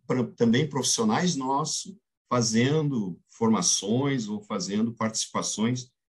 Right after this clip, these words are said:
de momentos de tecnologia pra que a gente também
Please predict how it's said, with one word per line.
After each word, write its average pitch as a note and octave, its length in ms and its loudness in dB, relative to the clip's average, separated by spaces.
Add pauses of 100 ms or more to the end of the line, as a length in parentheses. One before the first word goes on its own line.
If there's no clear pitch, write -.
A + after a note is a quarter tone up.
(340)
de F#2 640 -2
momentos G2+ 440 2
de G2+ 160 -4
tecnologia F#2+ 760 -2
pra A2 160 -10
que A2 100 -14
a G2+ 40 -6
gente G2 280 -12
também F2 560 -6